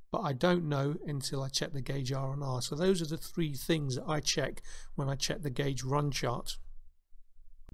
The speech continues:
Okay, let's run the gauge R and R in the assistant. So click on assistant, click on measurement system analysis. And because we have continuous data, we've got a measurement and we wanna analyze that data.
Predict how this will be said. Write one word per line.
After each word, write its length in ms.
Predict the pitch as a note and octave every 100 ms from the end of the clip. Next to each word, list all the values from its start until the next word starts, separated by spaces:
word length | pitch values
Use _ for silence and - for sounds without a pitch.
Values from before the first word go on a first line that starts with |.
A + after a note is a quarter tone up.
| -
Okay, 240 | - F#3+
let's 280 | - G3 -
run 200 | E3+ E3
the 60 | D3+
gauge 280 | D#3+ D3+
R 220 | D3 C#3 C#3
and 100 | D3
R 240 | G3 F#3 - D3+
in 80 |
the 100 | C#3
assistant. 540 | C#3 - E3 - G3+ G3+ - - - - -
So 220 | - C#3+
click 280 | C3 E3+ C#3+
on 100 | D3+
assistant, 720 | C3+ - G#3+ - G#3 G#3+ - - - - - _ -
click 140 | - -
on 120 | C#3+
measurement 380 | D3+ D3 C#3+ F3
system 340 | D3+ - C#3
analysis. 720 | C#3 F3+ G3 F3+ F#3+ F#3+ - - - - - - - - - - - - - - - -
And 140 | C#3+
because 300 | C3+ - C#3+
we 100 | C3+
have 140 | C3+ C3+
continuous 460 | D3 - F3 F3
data, 360 | - E3 D#3+ F#3+
we've 160 | D#3 B2+
got 140 | C#3+
a 40 |
measurement 600 | C#3+ E3 E3 F3 F3+ - - - - -
and 180 | D#3 D3
we 100 | C#3
wanna 240 | C#3+ D3 -
analyze 500 | D3+ D#3+ D3+ D3+ C#3+
that 220 | C#3+ D#3+
data. 460 | D#3 D#3+ C#3+ F#3+